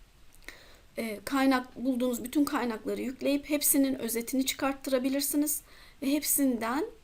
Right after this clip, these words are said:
e, ders çalışma materyalleri oluşturabilirsiniz. Şimdi ben bundan bakayım zihin haritası nasıl olacak?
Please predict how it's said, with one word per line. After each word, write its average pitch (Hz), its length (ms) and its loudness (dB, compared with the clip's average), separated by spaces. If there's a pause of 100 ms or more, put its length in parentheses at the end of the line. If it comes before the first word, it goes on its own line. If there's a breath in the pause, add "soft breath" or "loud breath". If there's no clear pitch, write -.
(440 soft breath)
e, 208 240 -2
ders 269 240 2
çalışma 277 440 0
materyalleri 240 800 -2
oluşturabilirsiniz. 240 1000 -4
Şimdi 311 280 2
ben 320 180 4 (600 soft breath)
bundan 269 440 4
bakayım 262 320 0
zihin 277 240 4
haritası 214 500 -2
nasıl 226 240 -2
olacak? 220 580 -6